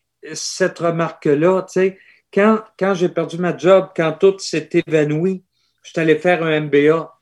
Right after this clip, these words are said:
Mais j'avais-tu besoin d'un M B A pour devenir conférencier, écrire un premier livre ? Probablement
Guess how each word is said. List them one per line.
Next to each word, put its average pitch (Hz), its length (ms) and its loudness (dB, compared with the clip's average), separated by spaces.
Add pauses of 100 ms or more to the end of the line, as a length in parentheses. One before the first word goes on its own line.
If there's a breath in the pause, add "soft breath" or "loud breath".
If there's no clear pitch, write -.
(380)
Mais 156 280 -6
j'avais-tu 160 600 -4
besoin 180 560 -4 (480)
d'un 156 240 -2 (100)
M 165 200 -6
B 151 220 2
A 165 300 -2 (440)
pour 151 180 -6
devenir 151 360 -2
conférencier, 165 800 -6
écrire 170 400 -2
un 156 80 0
premier 156 420 -4
livre ? 190 340 -4 (340)
Probablement 175 920 0